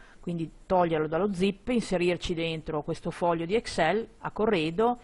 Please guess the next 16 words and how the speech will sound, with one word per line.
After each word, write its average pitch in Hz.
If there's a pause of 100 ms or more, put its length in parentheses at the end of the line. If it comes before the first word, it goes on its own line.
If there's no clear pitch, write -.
(340)
e 214
poi 180
rizipparla 185
e 175
inviarla 160
al 185
mio 165
commercialista, 165
quindi 160
lui 185
riceverà 175
tutte 185
le 165
fatture 202
con 208
l-, 202